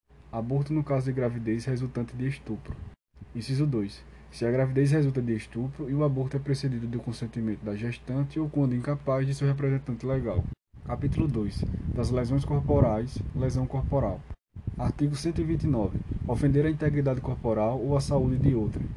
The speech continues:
Pena, detenção de três meses a um ano. Lesão corporal de natureza grave. Parágrafo primeiro. Se resulta,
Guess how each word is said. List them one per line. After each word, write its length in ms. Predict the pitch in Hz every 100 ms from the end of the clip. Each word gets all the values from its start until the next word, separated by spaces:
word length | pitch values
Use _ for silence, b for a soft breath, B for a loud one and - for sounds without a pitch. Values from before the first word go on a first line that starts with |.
| - -
Pena, 300 | 117 107 98 -
detenção 440 | - 113 135 - 117
de 120 | 120
três 320 | 113 151 165
meses 340 | 143 127 127 131
a 60 |
um 240 | 139 147 107
ano. 100 | 98 - _ - -
Lesão 300 | 120 135 160
corporal 540 | 160 170 156 170 135 135
de 60 |
natureza 460 | 139 139 139 127 143
grave. 340 | 127 95 90 - -
Parágrafo 460 | 120 117 143 147 -
primeiro. 440 | 160 147 107 95 - -
Se 160 | -
resulta, 600 | 123 147 143 113 123 -